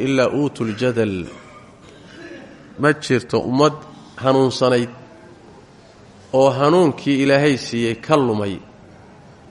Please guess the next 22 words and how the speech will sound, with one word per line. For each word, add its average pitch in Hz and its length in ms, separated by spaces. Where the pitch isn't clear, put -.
ilaa 147 480
waxaa 135 260
loogu 135 340
bedelaa 120 600
muran. 123 380
Haddaad 117 460
aragto 139 300
un 135 60
ummad 139 200
murmayso, 147 500
qajaclaynaysa, 131 840
bimacnaa 147 400
hanuunkii 143 440
baa 120 120
ka 113 120
maqan. 98 260
Soo 120 80
ma 139 120
aragti? - 280
Markaasoo 143 540
wuxuu 135 220
akhriyey 135 540